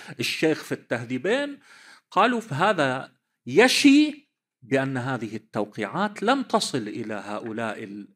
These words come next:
الأركان بنحو يوجب الوثوق بها والركون إليها،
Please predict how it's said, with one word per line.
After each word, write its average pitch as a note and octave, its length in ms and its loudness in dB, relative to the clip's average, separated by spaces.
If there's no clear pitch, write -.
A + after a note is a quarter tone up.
الأركان F3+ 920 0
بنحو B2+ 480 -6
يوجب B2+ 580 -4
الوثوق A#2 540 -6
بها B2 280 -2
والركون C3+ 600 -6
إليها، G3+ 600 2